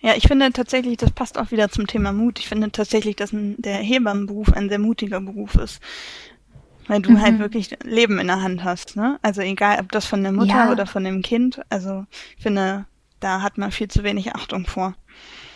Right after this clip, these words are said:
Speaker 2: Ja, und die Verantwortung dahinter auch, ne? Also das Können, das Wissen. Und dann bist du ja noch mal nicht mal wirtschaftlich, ähm, abgesichert.
Speaker 1: Ja, ja.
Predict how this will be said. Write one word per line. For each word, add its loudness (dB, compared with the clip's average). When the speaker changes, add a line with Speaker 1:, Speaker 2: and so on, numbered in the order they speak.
Speaker 2:
Ja, 0
und 2
die -8
Verantwortung -2
dahinter -6
auch, -20
ne? -2
Also -8
das -12
Können, -2
das -10
Wissen. 0
Und -2
dann 4
bist 0
du -2
ja 0
noch -4
mal -2
nicht -4
mal 0
wirtschaftlich, -8
ähm, 0
abgesichert. -2
Speaker 1:
Ja, 2
ja. 0